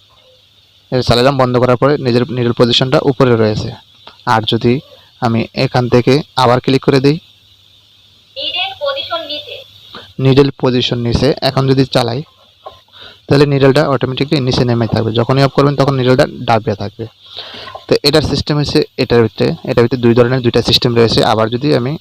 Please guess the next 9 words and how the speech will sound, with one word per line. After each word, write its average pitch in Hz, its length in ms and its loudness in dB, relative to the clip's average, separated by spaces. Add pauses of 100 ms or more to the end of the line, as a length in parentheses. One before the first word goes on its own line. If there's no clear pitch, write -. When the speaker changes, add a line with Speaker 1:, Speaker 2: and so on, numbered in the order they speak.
(320)
Speaker 1:
একবার 120 240 -2
ক্লিক 117 220 -4
করি, 127 120 0
Speaker 2:
প্রেসার - 200 -8
ফুড - 160 -20
লিফটার 605 380 -12
বন্ধ। 453 240 -12 (580)
Speaker 1:
এখন 135 200 0 (160)
প্রেসার 135 280 4